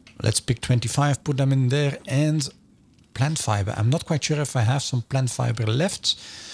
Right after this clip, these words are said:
but plant fiber should be pretty easy to get as well. I just need to go, uh, outside, find some plants, put it in, but maybe I still have some. No, no plant fiber left.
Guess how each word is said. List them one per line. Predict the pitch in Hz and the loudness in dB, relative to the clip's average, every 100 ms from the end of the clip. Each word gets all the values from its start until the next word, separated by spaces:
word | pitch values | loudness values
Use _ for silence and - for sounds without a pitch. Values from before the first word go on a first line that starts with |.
| - - - - | -16 -16 -18 -8
but | 117 135 - | -2 0 0
plant | - 190 226 | 0 0 0
fiber | 214 185 156 | 0 0 0
should | - 151 | -2 -2
be | 131 | -4
pretty | - 135 127 - | -2 0 0 -2
easy | 123 110 | 0 0
to | 113 127 | -2 -4
get | 113 131 123 | -2 0 0
as | - 113 110 | 0 -2 0
well. | 120 113 | 0 0
I | 113 | -2
just | 113 135 - | -2 -2 -2
need | 139 | -4
to | 131 | 0
go, | 135 131 | 0 2
uh, | 131 131 - | 0 -2 -2
outside, | 131 - 143 143 147 - | -4 -2 -2 0 -2 -8
find | - 156 165 | -4 -2 -2
some | 175 139 | -2 -2
plants, | 147 147 156 143 - - - - - - _ | 0 0 0 -2 -6 -12 -20 -20 -20 -20 _
put | - 135 | -2 0
it | 123 | 2
in, | 127 135 | 2 0
but | 160 | 0
maybe | 123 113 151 185 | 0 2 0 0
I | 175 | -2
still | - 165 | 0 0
have | 156 165 | 0 0
some. | - 175 175 - | -2 -2 -6 -8
No, | 110 107 113 - _ - | -6 -2 -2 -2 _ -6
no | 120 123 | -2 -2
plant | - 135 131 | -2 -2 0
fiber | 143 127 123 | 0 0 0
left. | 165 - - | -2 -4 -6